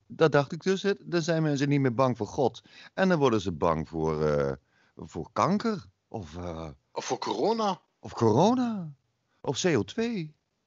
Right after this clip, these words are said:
Speaker 2: Of dat ze een auto-ongeluk zullen hebben.
Speaker 1: Ja.
Speaker 2: Of dat dit of dat ze zou kunnen
Speaker 1: Ja.
Speaker 2: overkomen.
Speaker 1: Ik vond het ook zo verademend. Afgelopen weekend heeft John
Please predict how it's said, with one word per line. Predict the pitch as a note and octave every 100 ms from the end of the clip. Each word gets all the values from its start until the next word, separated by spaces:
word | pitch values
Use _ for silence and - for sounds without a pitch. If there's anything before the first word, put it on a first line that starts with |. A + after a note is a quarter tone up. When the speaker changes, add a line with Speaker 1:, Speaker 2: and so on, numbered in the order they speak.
| _ _ _ _ _ _ _ - -
Speaker 2:
Of | C#3
dat | D#3+ C#3+
ze | C3
een | A#2
auto-ongeluk | C#3+ G3 A#3 A#3 A3 G#3 F3+
zullen | D3+ C#3+ B2
hebben. | G#2+ G#2 F#2+ E2+ _ _
Speaker 1:
Ja. | E3 G#3+ A3+ F#3+ D#3 _ _ _ _ _ _ _ _ _ _ _ _ _ _ _ _ _
Speaker 2:
Of | - D3+
dat | D3+ -
dit | G#3 G#3
of | D#3 -
dat | G3+ -
ze | A#3
zou | F#3+ E3+
kunnen | - D3 C3
Speaker 1:
Ja. |
Speaker 2:
overkomen. | B2+ A2 A2 A#2 G2+ F#2 F2 E2+ _ _ _ _ _ _ -
Speaker 1:
Ik | D#3
vond | - F#3+
het | F#3+ F#3+
ook | G3+ E3+
zo | - - A#3 G#3+
verademend. | F#3+ F3+ F#3+ F#3 D3 C#3 -
Afgelopen | E3+ - D3+ C#3 C3
weekend | A2+ F3 - D#3+ D#3+ D#3
heeft | C3+ A#2+ A#2 G#2 E2+
John | F#2+ C3 C3 B2+